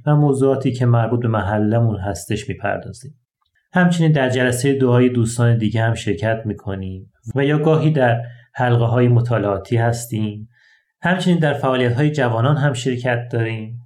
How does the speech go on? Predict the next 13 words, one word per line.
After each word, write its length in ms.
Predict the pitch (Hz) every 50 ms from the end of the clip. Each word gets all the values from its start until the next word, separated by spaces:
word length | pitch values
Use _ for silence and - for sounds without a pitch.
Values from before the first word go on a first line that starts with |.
| -
و 80 | 135 135
سعی 240 | - - 156 156 165
می‌کنیم 580 | 165 160 156 - 156 143 139 135 135 139 - - _
اینجوری 420 | - 131 127 120 117 123 120 151
به 140 | 151 151 123
جامعه 440 | - - 120 117 113 110 113 123 127
کوچیکمون 640 | 123 120 117 - 117 117 123 117 117 113 110 107 - - _ _ _ _ _ _
خدمت 480 | - - 120 120 117 123 131 135 131
کنیم 440 | - - 139 131 127 127 127 123 127 - _ _ _ _ -
و 120 | 127 131
در 120 | 123 117 110
ارتباط 380 | 107 104 - 120 113 104 101 - -
باشیم. 260 | 101 - - - -